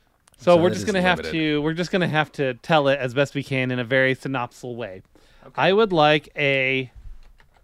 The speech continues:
Speaker 1: comedy sketch starring two characters.
Speaker 2: Mm-hmm.
Speaker 1: What should be, what should it be about?
Speaker 2: Okay. I mean, should we just go traditional and make it jelly? Should jelly be involved?
Speaker 1: Absolutely.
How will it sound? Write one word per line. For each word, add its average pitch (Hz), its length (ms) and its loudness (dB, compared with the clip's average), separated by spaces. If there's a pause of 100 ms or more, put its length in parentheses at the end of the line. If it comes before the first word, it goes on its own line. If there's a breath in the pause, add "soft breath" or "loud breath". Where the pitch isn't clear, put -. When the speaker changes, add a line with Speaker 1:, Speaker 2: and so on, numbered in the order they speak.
(220)
Speaker 1:
comedy 156 880 -4 (140 loud breath)
sketch - 840 -8 (840 soft breath)
starring 131 1000 -2 (760)
two 214 680 0
characters. 117 1120 -6
Speaker 2:
Mm-hmm. 95 200 -16 (120)
Speaker 1:
What 160 240 4
should 185 180 -10
be, 147 580 -2 (580 loud breath)
what 143 280 0
should 208 160 -6
it 170 120 -8
be 147 100 -4
about? 117 380 -8 (800 soft breath)
Speaker 2:
Okay. 76 380 -16 (520 soft breath)
I 131 80 -4
mean, 127 260 -2
should 117 220 -8
we 123 120 -8
just 117 240 -12
go 113 140 -4
traditional 107 600 -6
and 85 120 -6
make 80 200 -10
it 165 120 -12
jelly? 82 380 -12
Should 78 260 -20
jelly 80 360 -18
be 87 320 -16
involved? 104 300 -8
Speaker 1:
Absolutely. 147 720 -4